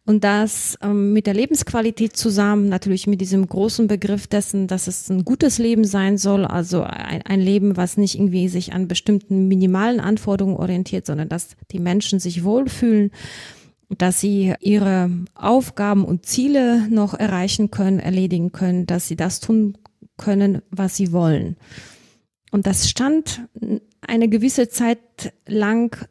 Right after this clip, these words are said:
so im Widerspruch zu den Schutzmaßnahmen, die damals drastisch eingeführt worden sind. Also eben Verbote, viele, viele Verbote und insbesondere für eine Gruppe, die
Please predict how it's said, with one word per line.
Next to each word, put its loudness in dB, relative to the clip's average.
so 2
im 2
Widerspruch 0
zu -4
den 2
Schutzmaßnahmen, -2
die 2
damals 2
drastisch -4
eingeführt 0
worden -2
sind. -6
Also -2
eben 0
Verbote, 0
viele, 2
viele 0
Verbote -2
und 2
insbesondere 0
für -4
eine 2
Gruppe, -2
die 0